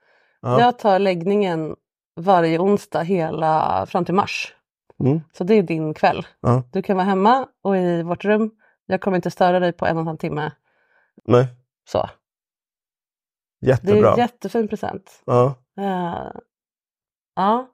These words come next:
Speaker 2: det,
Speaker 1: Att
Speaker 2: det
Speaker 1: verkligen
Speaker 2: tror jag på.
Speaker 1: etablera att onani
Speaker 2: <laughs>
Speaker 1: är någonting som ska få utrymme i en
Speaker 2: Mm.
Speaker 1: hälsosam relation. Jätte, jättebra.
Speaker 2: Ja.
Speaker 1: Kan
Speaker 2: Och det är
Speaker 1: också
Speaker 2: inte
Speaker 1: vara att köpa en sexleksak om man känner för att... Jag älskar ju att lacka paket. Det är mitt problem.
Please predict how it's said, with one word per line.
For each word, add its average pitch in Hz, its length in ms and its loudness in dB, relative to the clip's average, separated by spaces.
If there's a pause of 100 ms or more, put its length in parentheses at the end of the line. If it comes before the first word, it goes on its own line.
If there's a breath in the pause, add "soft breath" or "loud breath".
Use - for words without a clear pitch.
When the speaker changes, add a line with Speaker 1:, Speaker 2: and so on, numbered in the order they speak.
(120)
Speaker 2:
det, 226 160 -2
Speaker 1:
Att 233 120 -4
Speaker 2:
det 143 60 -4
Speaker 1:
verkligen 147 120 6
Speaker 2:
tror 131 140 6
jag 139 120 6
på. - 40 -4
Speaker 1:
etablera 147 540 6
att 117 140 0
onani 123 800 4
Speaker 2:
<laughs> - 20 -4
Speaker 1:
är 98 340 2
någonting 95 720 -2
som 98 320 -10
ska - 180 -4
få 110 140 0
utrymme 107 560 2
i 90 200 2
en 90 60 4
Speaker 2:
Mm. 101 120 2
Speaker 1:
hälsosam 95 540 -2
relation. 95 560 0 (520 soft breath)
Jätte, 107 600 0
jättebra. 87 800 0
Speaker 2:
Ja. - 220 -16 (560 soft breath)
Speaker 1:
Kan - 140 -12
Speaker 2:
Och 196 80 -6
det 214 60 -2
är 233 80 0
Speaker 1:
också 214 100 2
Speaker 2:
inte 151 100 6
Speaker 1:
vara 113 100 6
att 104 60 0
köpa 110 380 2
en 104 120 0
sexleksak 107 760 -2
om 113 60 -4
man 104 100 -2
känner 104 320 -4
för 101 280 0
att... 101 640 0 (380)
Jag 127 220 4
älskar 117 280 -4
ju 110 60 0
att 113 60 -4
lacka - 320 -10
paket. - 460 -8 (100)
Det 117 120 -4
är 117 40 -2
mitt 117 240 2
problem. 104 240 2